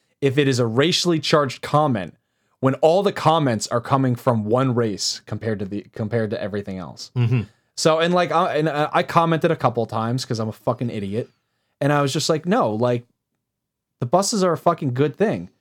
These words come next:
Speaker 1: And they're like, "Well, why don't they have their own malls in the city?" I'm like, "Because the city's not gonna fucking put their own malls on there. First off, there's no fucking room.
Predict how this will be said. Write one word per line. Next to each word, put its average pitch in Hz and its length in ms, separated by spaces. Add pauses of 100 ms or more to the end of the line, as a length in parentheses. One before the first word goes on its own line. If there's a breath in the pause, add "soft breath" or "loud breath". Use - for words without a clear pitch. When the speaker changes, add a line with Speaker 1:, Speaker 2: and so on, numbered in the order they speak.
(880)
Speaker 1:
And 143 200
they're 147 140
like, 143 200
"Well, 143 160
why 139 180
don't 160 140
they 156 100
have 160 160
their 156 140
own 156 120
malls 156 320
in 165 60
the 165 80
city?" 175 440
I'm 143 140
like, 165 200
"Because 165 340
the 151 80
city's 190 380
not 147 180
gonna 143 120
fucking 143 380
put 151 140
their 143 160
own 147 120
malls 185 280
on 117 100
there. 98 140
First 220 320
off, 113 160
there's 131 160
no 151 100
fucking 135 460
room. 123 400